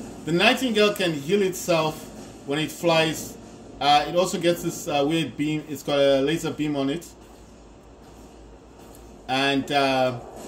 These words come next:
yeah, so this dude has just left that beacon alone. And now someone is going to the beacon.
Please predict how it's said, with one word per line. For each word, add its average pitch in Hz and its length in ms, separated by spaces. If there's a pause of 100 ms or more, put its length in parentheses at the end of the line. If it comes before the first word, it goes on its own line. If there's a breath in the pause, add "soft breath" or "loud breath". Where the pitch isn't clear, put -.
(180)
yeah, 220 180
so 220 140
this 254 200
dude 220 180
has 180 140
just 196 200
left 196 220
that 156 220
beacon 156 320
alone. 131 340 (840)
And 127 140
now 233 240
someone 226 500
is 170 120
going 185 300
to - 100
the 165 100
beacon. 202 380